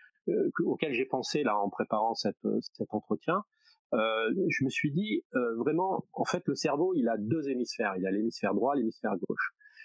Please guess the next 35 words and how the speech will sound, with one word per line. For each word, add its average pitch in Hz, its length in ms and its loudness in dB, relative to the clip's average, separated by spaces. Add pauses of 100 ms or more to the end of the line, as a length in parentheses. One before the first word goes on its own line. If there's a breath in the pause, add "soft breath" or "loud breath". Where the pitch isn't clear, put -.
(140 loud breath)
Et 117 40 2
le 131 120 2
cerveau 127 340 2
droit, 165 460 4
c'est - 160 0
celui 143 260 0
qui 135 160 0
voit 147 140 2
les 135 100 2
choses 147 240 0
depuis 123 280 0
la 135 120 4
lune, 135 360 2
celui 113 500 0
qui 107 80 -2
a - 20 -2
de 95 60 0
la - 80 -2 (120)
passion, 135 480 -2
celui 104 240 -2
qui - 140 -20
décide, 135 540 0 (480 soft breath)
alors 120 240 2
que 131 60 0
le 123 100 -2
cerveau 113 440 0
gauche, 180 380 0
c'est - 140 -4
celui 131 260 -2
qui - 100 -4
est 113 40 -2
rationnel. 107 480 0 (580)
Donc 135 140 2
le 190 80 2
copywriter, 175 640 0